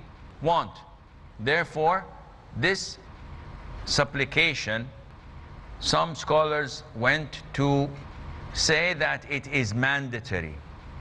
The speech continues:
And the majority believe that it is sunnah, recommended, but it is not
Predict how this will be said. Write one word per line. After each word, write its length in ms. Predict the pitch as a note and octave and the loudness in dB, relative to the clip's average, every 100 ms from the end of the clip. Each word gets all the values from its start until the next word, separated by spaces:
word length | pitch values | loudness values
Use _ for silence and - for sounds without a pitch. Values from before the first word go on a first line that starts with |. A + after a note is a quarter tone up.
| - - - - | -12 -12 -12 0
And 160 | A#2+ B2+ | 2 4
the 60 | |
majority 680 | C3+ C3+ E3+ F3+ E3 D#3+ D3 - - - A2+ | 4 4 4 2 0 -4 -4 -12 -18 -6 2
believe 420 | B2+ C#3+ D3+ B2+ | 4 4 2 2
that 200 | C#3 C3+ C#3 | 2 0 -4
it 160 | B2+ - | -8 0
is 420 | C#3+ D3+ D#3+ - - - - - - - - - - | 2 2 0 -8 -12 -12 -12 -12 -10 -10 -12 -10 -2
sunnah, 580 | - E3+ C#3+ F#2 D#2 D#2 - - | 4 4 4 2 -2 -6 -10 -2
recommended, 720 | A2+ B2+ B2+ D3 C3+ G2 F2+ - - - - - | 0 2 4 2 0 -6 -8 -12 -20 -20 -20 -6
but 260 | G#2 B2+ - | 2 2 2
it 160 | C#3 A#2+ | -2 0
is 160 | B2 | 0
not 320 | A2+ C3+ C#3+ | 4 4 2